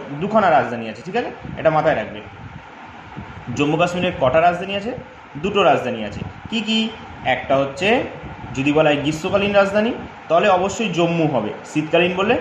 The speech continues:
শ্রীনগর। আচ্ছা, শ্রীনগর কোন নদীর তীরে? এটা তোমাদের জন্য আমার হোমওয়ার্ক রইল, প্রথম হোমওয়ার্ক, ঠিক আছে? আজকে অবশ্যই কমেন্টে জানাবে, আমি কিন্তু কমেন্ট চেক করব। শ্রীনগর কোন নদীর তীরে, এটা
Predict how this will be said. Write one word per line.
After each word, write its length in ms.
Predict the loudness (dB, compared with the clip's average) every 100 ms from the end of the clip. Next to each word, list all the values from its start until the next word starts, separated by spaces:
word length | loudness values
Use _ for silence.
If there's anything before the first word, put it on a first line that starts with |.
| -4 -12 -14
শ্রীনগর। 520 | -4 0 4 2 0 -8 -6 -4
আচ্ছা, 200 | -2 -4
শ্রীনগর 500 | -4 0 2 2 2
কোন 160 | 2 2
নদীর 180 | 2 0
তীরে? 160 | 0 2 0 -2
এটা 140 | 0 2
তোমাদের 320 | 2 2 0
জন্য 140 | 0 2
আমার 200 | 4 2 -4 -14 -18 -18 -14 -4
হোমওয়ার্ক 320 | 2 4 4 4
রইল, 180 | 2 0
প্রথম 180 | -2 0
হোমওয়ার্ক, 300 | 0 4 2 2
ঠিক 120 | -2
আছে? 140 | 0 -2
আজকে 220 | -2 -2 -2 -2
অবশ্যই 360 | -2 0 -2 -2
কমেন্টে 300 | 0 0 0
জানাবে, 320 | 2 2 2 0 -2 -6
আমি 160 | -2 0
কিন্তু 200 | -2 0
কমেন্ট 300 | 0 2 0 0
চেক 160 | -2 0
করব। 160 | -2 -2 -4 -10 -10
শ্রীনগর 480 | -2 2 2 4 4 2 -2
কোন 140 | -2 0 2
নদীর 200 | 0 -2
তীরে, 160 | -8 -10 -12 -16 -8 -2
এটা 140 | 2